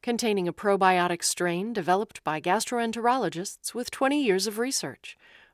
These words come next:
More at align probiotics dot com. And from the Lemelson Foundation, dedicated to inspiring and enabling the next generation of inventors to improve lives around the world.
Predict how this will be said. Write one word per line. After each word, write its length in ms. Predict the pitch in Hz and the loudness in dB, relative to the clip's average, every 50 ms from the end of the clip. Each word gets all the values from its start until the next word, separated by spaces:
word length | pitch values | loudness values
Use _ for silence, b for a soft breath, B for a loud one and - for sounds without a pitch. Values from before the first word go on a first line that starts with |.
| b _ - | b _ 0
More 340 | 202 202 208 233 262 262 | 2 4 4 4 4 2
at 160 | 233 175 170 170 | 2 2 2 0
align 580 | 165 165 170 180 180 185 202 220 233 247 254 | 0 0 2 4 4 4 2 0 -2 -4 -6
probiotics 960 | - - 226 214 214 214 226 240 233 190 170 175 185 208 214 - - - - | -4 -2 0 0 2 4 2 4 4 2 2 2 0 -2 -6 -6 -8 -8 -4
dot 260 | - 175 175 180 175 - | -2 -2 -2 -2 -4 -6
com. 400 | - 175 156 147 143 131 135 - _ _ _ _ _ _ _ _ _ _ b b b b b b b b b b b - | -6 -6 -6 -6 -8 -12 -16 -20 _ _ _ _ _ _ _ _ _ _ b b b b b b b b b b b 2
And 200 | 226 254 254 - | 2 2 2 2
from 180 | 277 254 247 | 2 2 4
the 60 | 254 | 4
Lemelson 580 | 269 269 269 320 392 370 - - - 165 165 160 | 4 4 4 4 4 2 2 0 0 -2 -2 -2
Foundation, 640 | - 170 156 156 147 156 151 151 - - 214 269 - b b b b b b b b - | -4 -4 -4 -4 -4 -6 -6 -6 -8 -8 -10 -10 -12 b b b b b b b b -8
dedicated 540 | 156 151 151 - - 185 170 180 247 277 - | -6 -6 -6 -6 -6 -4 -2 -2 -2 -4 -6
to 120 | - 294 | -6 -4
inspiring 760 | 285 277 262 - - - 240 247 262 254 208 170 165 156 151 | -2 0 0 0 2 2 4 4 4 4 2 0 -2 -2 -4
and 120 | 151 156 165 | -4 -4 -2
enabling 540 | 170 175 190 202 214 214 220 226 220 220 214 | 2 4 4 4 4 4 4 4 4 4 4
the 100 | 202 190 | 4 4
next 260 | 190 214 - - - | 4 2 0 -2 -2
generation 600 | - 220 202 196 190 190 185 180 180 - 185 175 | 0 2 2 4 4 4 2 2 0 0 0 -2
of 120 | 175 156 | 0 0
inventors 680 | 175 170 165 160 190 208 214 - 175 165 190 208 - B B B B B B B _ | 0 0 0 0 0 0 0 -2 -4 -4 -4 -4 -8 B B B B B B B _
to 160 | - - 156 160 | -12 -8 -6 -4
improve 440 | 156 165 - - 294 311 285 233 | -4 -4 -4 0 0 0 0 2
lives 460 | 226 269 277 277 233 180 202 214 220 233 | 4 4 4 6 4 2 0 0 -2 0
around 240 | 202 202 180 185 | 2 2 2 2
the 80 | 190 202 | 2 0
world. 460 | 185 220 247 269 240 156 120 - - | 0 0 -2 -2 -4 -6 -10 -12 -16